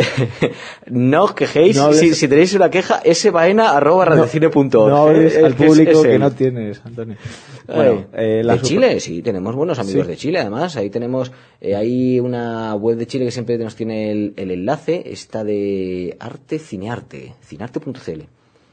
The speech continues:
Speaker 2: Cin-,
Speaker 1: por
Speaker 2: bueno,
Speaker 1: ejemplo.
Speaker 2: sí, sí.
Speaker 1: Nuestros
Speaker 2: Estamos,
Speaker 1: amigos de Chile,
Speaker 2: estamos
Speaker 1: sí,
Speaker 2: con
Speaker 1: sí.
Speaker 2: ellos. Y con, y con la nueva selección de, de cine en construcción, la que han, bueno, han
Speaker 1: Ujú.
Speaker 2: tenido un, un, una supremacía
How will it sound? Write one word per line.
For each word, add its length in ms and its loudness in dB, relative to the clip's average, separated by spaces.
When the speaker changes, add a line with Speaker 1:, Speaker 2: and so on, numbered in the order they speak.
Speaker 2:
Cin-, 120 -14
Speaker 1:
por 120 -12
Speaker 2:
bueno, 60 -12
Speaker 1:
ejemplo. 220 -10
Speaker 2:
sí, 160 -18
sí. 100 -20
Speaker 1:
Nuestros 220 -16
Speaker 2:
Estamos, 80 -8
Speaker 1:
amigos 120 -4
de 60 -10
Chile, 180 -6
Speaker 2:
estamos 60 -8
Speaker 1:
sí, 60 -8
Speaker 2:
con 80 -6
Speaker 1:
sí. 60 -2
Speaker 2:
ellos. 260 -8
Y 180 -6
con, 840 -2
y 120 -12
con 100 -2
la 80 -2
nueva 160 -4
selección 400 -8
de, 480 -4
de 140 -6
cine 180 -8
en 80 -8
construcción, 480 -6
la 120 0
que 120 -2
han, 260 -8
bueno, 180 -4
han 100 -2
Speaker 1:
Ujú. 80 -2
Speaker 2:
tenido 340 0
un, 240 -4
un, 640 -8
una 200 -4
supremacía 720 -4